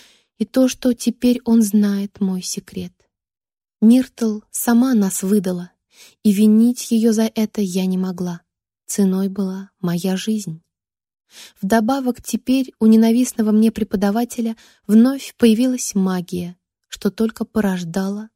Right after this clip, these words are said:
новые загадки. Может, это ему подарок судьбы за мое спасение, а может, наказание мне за глупость? Зачем я только погналась за дурацким енотом,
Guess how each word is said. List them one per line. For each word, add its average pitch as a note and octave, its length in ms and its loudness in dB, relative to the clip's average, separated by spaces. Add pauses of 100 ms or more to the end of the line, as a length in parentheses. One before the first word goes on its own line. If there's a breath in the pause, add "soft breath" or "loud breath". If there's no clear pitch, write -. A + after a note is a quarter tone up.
новые F3+ 400 -2
загадки. F3+ 640 -10 (880)
Может, G3+ 580 0
это G3+ 220 -2
ему G3+ 280 2
подарок G#3 420 0
судьбы G#3+ 500 0
за G3+ 140 0
мое G#3+ 260 2
спасение, A3 800 -4 (540)
а - 80 -2
может, G3 460 2
наказание F#3 640 -2
мне F3+ 420 -2
за G#3+ 140 -6
глупость? G3 680 -10 (720)
Зачем B3 540 -2
я G#3+ 220 0
только B3+ 380 -4
погналась A3+ 760 0 (220 loud breath)
за G#3+ 140 4
дурацким B3 540 2
енотом, B3 640 2